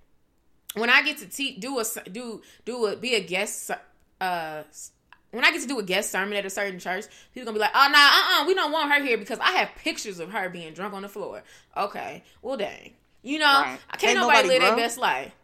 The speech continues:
Speaker 1: You, yeah, people are allowed to change. People are allowed to grow. I don't think that he should have been, had to been forced to apologize.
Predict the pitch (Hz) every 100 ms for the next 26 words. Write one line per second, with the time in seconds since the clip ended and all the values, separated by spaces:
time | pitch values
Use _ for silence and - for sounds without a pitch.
0 | _ _ _ - 311 233 403 349 349 359
1 | 285 240 233 233 202 220 220 262 262 220
2 | 202 180 180 185 220 262 262 240 208 208
3 | 208 196 175 170 185 196 180 175 175 -
4 | 175 170 170 - 185 160 170 156 156 156
5 | 156 156